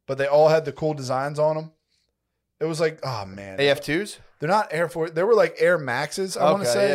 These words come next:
Speaker 2: yeah, yeah,
Speaker 1: but
Speaker 2: yeah.
Speaker 1: not that. And a pair of jeans. I, no.
Speaker 2: Reebok Classics?
Speaker 1: Sweatpants. I didn't have jeans until,
Speaker 2: You
Speaker 1: like,
Speaker 2: wore
Speaker 1: freshman year.
Speaker 2: sweatpants to a
Speaker 1: Didn't
Speaker 2: dance?
Speaker 1: have sweat-, I didn't have
Speaker 2: You're a
Speaker 1: jeans until
Speaker 2: pervert,
Speaker 1: freshman year.
Speaker 2: dude.
Speaker 1: <laughs> I went there, and me and my
Speaker 2: What?
Speaker 1: cousin just walked around the whole fucking time.
Speaker 2: Obviously.
Speaker 1: And beforehand, I did some recon.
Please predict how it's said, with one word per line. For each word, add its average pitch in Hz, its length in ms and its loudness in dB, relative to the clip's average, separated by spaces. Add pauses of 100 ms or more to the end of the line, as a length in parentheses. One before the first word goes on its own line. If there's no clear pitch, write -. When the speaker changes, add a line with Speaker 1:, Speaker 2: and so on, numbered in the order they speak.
(100)
Speaker 2:
yeah, 139 60 -2
yeah, 135 60 -2
Speaker 1:
but 127 80 2
Speaker 2:
yeah. 127 60 -2
Speaker 1:
not 139 220 -2
that. 135 340 0 (460)
And 127 180 2
a 117 40 -4
pair 165 220 2
of 147 80 -4
jeans. 139 340 -8
I, 135 220 0 (100)
no. 135 300 -2 (920)
Speaker 2:
Reebok 131 260 0
Classics? - 480 -4
Speaker 1:
Sweatpants. 120 560 2
I 147 60 4
didn't 240 140 2
have 170 180 0
jeans 143 300 -8
until, 117 180 -4
Speaker 2:
You 233 60 0
Speaker 1:
like, 262 60 0
Speaker 2:
wore 269 100 2
Speaker 1:
freshman 202 240 4
year. 240 180 4
Speaker 2:
sweatpants 240 80 -8
to 180 100 0
a 147 60 2
Speaker 1:
Didn't 196 200 0
Speaker 2:
dance? 214 80 2
Speaker 1:
have 180 200 2
sweat-, 165 340 2
I 170 80 6
didn't 220 140 2
have 180 100 2
Speaker 2:
You're 285 140 4
a 196 40 6
Speaker 1:
jeans 165 120 -2
until 226 140 2
Speaker 2:
pervert, 180 360 4
Speaker 1:
freshman 127 80 -2
year. 185 200 4 (180)
Speaker 2:
dude. 196 160 -6
Speaker 1:
<laughs> 156 60 -8 (920)
I 113 60 -2
went 160 240 4
there, 185 260 4 (120)
and 147 160 -6
me 170 80 -2
and 185 80 -2
my 240 80 4
Speaker 2:
What? 262 80 2
Speaker 1:
cousin 262 240 4
just 123 100 -8
walked 147 300 2
around 147 180 0
the 107 60 -4
whole 131 160 -2
fucking 139 320 0
time. 135 320 -2
Speaker 2:
Obviously. 120 420 -6
Speaker 1:
And 117 80 -14
beforehand, 113 600 0
I 113 60 -4
did 113 200 -6
some 101 160 -10
recon. 107 440 -10